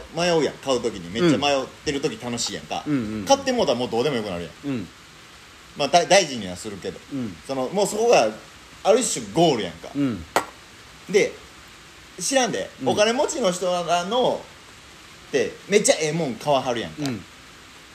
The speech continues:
Speaker 1: あれって贅沢してるって思ってはるんかな。
Speaker 2: 俺な。
Speaker 1: う-、うちの横の横の家のおっちゃんとかさ。
Speaker 2: はいはいはい。あれな、俺思うねんけど。
Speaker 1: クラウンのセダンとベンツのセダンと両方持ってはるけど、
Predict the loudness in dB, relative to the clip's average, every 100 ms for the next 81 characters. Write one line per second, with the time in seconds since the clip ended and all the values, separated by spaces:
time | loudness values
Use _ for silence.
0 | -20 -20 -20 -6 4 6 6 0 -18 -20
1 | -20 -4 0 0 6 6 6 0 -2 0
2 | 0 0 0 2 2 2 0 -2 -2 -10
3 | -14 -18 -20 -20 -20 -20 -20 -20 -20 -20
4 | -20 -20 -8 0 0 2 -2 -2 -2 2
5 | 4 4 4 2 2 2 2 0 0 0
6 | 0 -2 -2 -6 -10 -10 -8 -8 -8 -10
7 | -12 -14 -18 -20 -20 -8 -4 0 0 2
8 | 2 2 2 0 0 -4 -4 -2 -2 -4
9 | -16 -20 -20 -20 -20 2 4 4 2 -2
10 | -2 -2 -2 -2 -4 2 2 2 -8 -6
11 | -4 -4 -6 -8 -8 -8 -10 -16 -20 -20
12 | -20 0 4 4 2 0 -6 -8 -6 -6
13 | -6